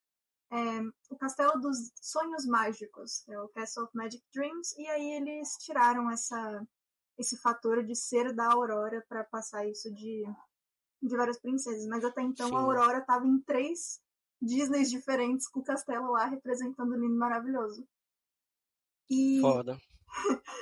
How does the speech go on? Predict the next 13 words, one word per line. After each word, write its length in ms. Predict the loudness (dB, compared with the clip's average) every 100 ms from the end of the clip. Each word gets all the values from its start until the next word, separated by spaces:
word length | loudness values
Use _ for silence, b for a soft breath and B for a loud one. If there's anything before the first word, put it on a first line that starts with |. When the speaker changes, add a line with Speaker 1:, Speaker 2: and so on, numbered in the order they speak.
| -6
Speaker 1:
vocês 320 | -2 2 4
lembram 340 | 4 2 0 0
que 100 | 4
eu 200 | 4 4
comentei 580 | 2 0 2 0 0 -4 _
o 240 | -2 0
rolê 340 | 2 4 6 4
que 100 | 4
deu 320 | 6 6 6 0
o 100 | -4
vestido 500 | -4 -4 -4 -4 -2
da 220 | -2 -2
Cinderela 720 | -4 -4 -4 -2 0 0 -2